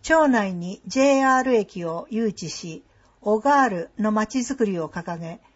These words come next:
コンパクトで賑わいのあるまちづくりを公民連携で取り組まれた手法は高く評価できました。小川原とは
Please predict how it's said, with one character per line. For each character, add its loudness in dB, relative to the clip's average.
コ 2
ン 4
パ 2
ク -16
ト -4
で -6
賑 0
わ 2
い -2
の 0
あ 2
る 0
ま -4
ち -6
づ -6
く -6
り -8
を -10
公 4
民 2
連 2
携 0
で 0
取 0
り 0
組 0
ま 0
れ -4
た -8
手 -8
法 -4
は -8
高 0
く -6
評 -2
価 -6
で -8
き -8
ま -6
し -10
た。 -12
小 0
川 2
原 0
と -6
は -6